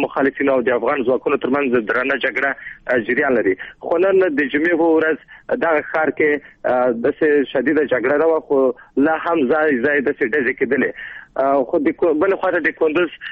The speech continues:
اوسېدونکي دوی له سختو ناخوالو سره مخامخ دي. همدارنګه هغه کورنۍ چې بغلان او، اه، تخار ته پکې ډز شوي دي، له ډېرو،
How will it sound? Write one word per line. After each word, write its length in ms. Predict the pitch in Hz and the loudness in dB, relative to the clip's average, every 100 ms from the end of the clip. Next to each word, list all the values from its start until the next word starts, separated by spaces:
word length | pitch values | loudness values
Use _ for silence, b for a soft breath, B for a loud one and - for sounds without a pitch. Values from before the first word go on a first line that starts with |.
| B | B
اوسېدونکي 480 | - 147 151 147 165 151 147 - - 139 | -2 0 0 -2 0 0 -2 -2 -4 -2
دوی 100 | 151 | 0
له 120 | 143 | 0
سختو 320 | - 147 156 | 0 -4 -2
ناخوالو 460 | 139 127 147 147 139 | -2 -2 -2 0 0
سره 180 | 147 135 139 | 0 -2 -2
مخامخ 360 | - 139 143 123 | -2 -2 -2 -2
دي. 100 | 131 135 B B B | 0 0 B B B
همدارنګه 520 | 127 131 151 156 139 143 135 | 0 2 2 0 0 -2 0
هغه 180 | 151 151 | 0 0
کورنۍ 420 | - 135 135 151 | 0 2 2 0
چې 80 | - 151 | 0 0
بغلان 460 | 123 127 123 143 147 | 2 2 2 2 2
او، 120 | 143 135 | 2 0
اه، 440 | - - - 123 | -4 -20 -4 -2
تخار 360 | 123 123 - 170 | -2 -4 -2 -2
ته 100 | 165 | 0
پکې 280 | 160 147 156 | -2 0 0
ډز 180 | 147 147 | 0 -2
شوي 160 | 165 143 | 0 2
دي، 160 | 135 143 B B B | 2 0 B B B
له 180 | 127 135 | 2 2
ډېرو، 380 | 120 151 165 160 | 0 0 2 4